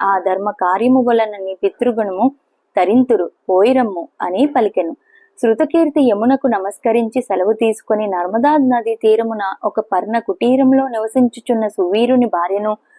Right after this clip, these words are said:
కుమార్తెను చూసి సంతోషపడి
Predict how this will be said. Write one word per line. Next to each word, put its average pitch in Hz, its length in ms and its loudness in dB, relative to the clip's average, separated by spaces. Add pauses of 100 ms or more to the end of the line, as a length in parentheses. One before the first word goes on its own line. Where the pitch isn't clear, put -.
(180)
కుమార్తెను 220 640 0 (100)
చూసి 330 400 -2 (320)
సంతోషపడి 214 920 0